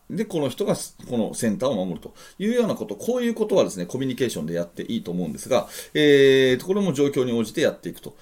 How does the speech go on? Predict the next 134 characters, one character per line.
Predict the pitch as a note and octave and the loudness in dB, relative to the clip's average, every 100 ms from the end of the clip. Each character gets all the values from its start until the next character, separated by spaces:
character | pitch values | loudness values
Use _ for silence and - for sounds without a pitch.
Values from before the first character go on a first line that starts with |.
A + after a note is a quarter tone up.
| - | -14
い | - | -8
う | B2 | -6
こ | B2 | -4
と | D#3+ | -2
に | A2+ | -2
な | |
り | E2 | -4
ま | D2+ | -6
す。 | - - - - | -10 -14 -20 -10
は | - | 0
い。 | E3 - | 0 4
と | |
い | F#3+ | 2
う | |
こ | F#3 | 4
と | C#3+ | 0
で、 | |
い | G#2+ | 0
か | F#3 | 0
が | D3 | 2
だ | G2 | 0
っ | |
た | - | -2
で | F2+ | -8
し | F2+ | -4
ょ | F2 | -4
う | |
か。 | E2+ | -4
ち | - | -2
ょ | B3 | -4
っ | |
と | A3+ | 0
ね、 | A#2 A#2 | 0 2
え | A#2+ | 0
ー、 | |
複 | A#2+ - E3+ | -2 -2 0
雑 | E3 D#3+ | 0 -4
に | D3 | -4
感 | C#3+ C#3+ | -2 -2
じ | C#3 | -2
た | C3+ | -6
と | C3 | -2
こ | C3+ | 0
ろ | |
も | A2+ F2+ | 0 0
あ | |
る | A#2+ | -2
か | A2 | -2
も | F#2+ | -6
し | F#2 | -6
れ | |
ま | E2+ | -8
せ | E2+ F2 | -6 -6
ん。 | |
ぜ | F2 E3+ | -2 -4
ひ | |
ぜ | D3 D3 | -2 -6
ひ | |
繰 | - - | -6 -6
り | F#3 | -2
返 | F3+ E3+ | 0 0
し | - | -2
繰 | |
り | C#3+ | -2
返 | C#3 C3 | 0 -2
し | C3+ | -4
見 | B2+ | -6
て | |
い | F#2+ | -8
た | E2+ | -8
だ | D#2 | -8
い | |
て、 | E2+ - - - | -10 -14 -16 -8
え | B2+ | -6
ー、 | |
こ | C3+ | -2
の | C#3+ B2 | -2 -2
動 | - C3+ | 2 2
画 | A#2 | 2
止 | - | 0
め | C#3 | -6
て | C#3+ | -4
い | B2 | -4
た | B2 | -2
だ | A#2 | -4
い | |
て | A2 | -4
で | D2 | -8
す | - | -10
ね、 | F2 - - - | -12 -12 -18 -6
は | - | -6
い。 | - - | -6 -8
あ | - | -2
の、 | B2+ A#2 A2 - - - - - - - - | 2 2 2 -4 -20 -20 -20 -20 -20 -20 -16
繰 | - | -8
り | B2 | 0
返 | B2+ | 0
し | A2+ | 0
ご | A2 | -4
視 | - | -2
聴 | A2+ | -4
い | G#2+ | -2
た | |
だ | A2+ | -4
け | C#3+ | -2
れ | - | -2
ば | A2 | -2
と | - | -2
い | F#2 | -6
う | |
ふ | F2+ | -4
う | |
に | G2+ | -4
思 | G#2 F2+ | -4 -4
い | |
ま | F2 | -6
す | F2 C#2+ | -8 -8
の | E2+ | 0
で、 | C#3+ G2 F#2 F2 | 0 2 -2 -2
え | |
ー、 | F2 | -2
ぜ | D3+ | -4
ひ、 | D3+ - | -4 -6
え | F#2+ F#2 | -6 -6
ー、 | |
参 | F2+ F2+ | -4 -6
考 | F2+ E2+ | -6 -6
に | F#2+ E3 | -6 -6
し | - | -8
て | - | -8
く | F2 - | -8 -8
だ | - | -10
さ | - D#3+ | -4 -2
い。 | D#3 | -2